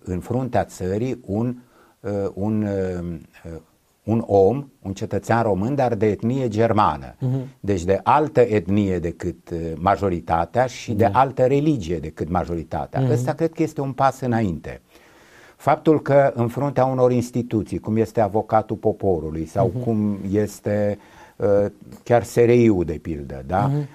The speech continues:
Speaker 1: Au fost, uh, numiți oameni de altă etnie decât românii, asta dovedește că s-,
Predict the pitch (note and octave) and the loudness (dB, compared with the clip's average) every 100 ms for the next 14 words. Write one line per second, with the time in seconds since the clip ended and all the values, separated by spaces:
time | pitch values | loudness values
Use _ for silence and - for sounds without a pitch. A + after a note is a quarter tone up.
0 | - - A2 A#2 G#2+ - C#3+ B2+ - A#2+ | -10 2 4 4 2 2 2 0 -4 0
1 | A2+ A2 G2+ A2+ D3 D#3+ - - - _ | 0 0 2 2 4 2 0 -16 -20 _
2 | F#2+ F#2+ F#2+ F#2+ A2+ B2 A#2 - F#2+ E2 | 2 4 6 4 0 -2 -6 -10 -8 -2
3 | F#2+ G2+ C3+ F3 - A2+ G#2 F#2 F2+ F#2 | -2 2 2 2 2 0 0 -4 -2 -2
4 | E2+ D#2 D#2+ G2 D#2 D#2+ E2+ B2 D#3+ D#3 | -4 -6 -8 -8 -6 -4 -2 0 -2 -4
5 | - C#3+ - D#3+ C#3+ B2 A#2+ - C3+ - | -6 -8 -4 -2 0 0 0 -4 -8 -8
6 | B2+ | -10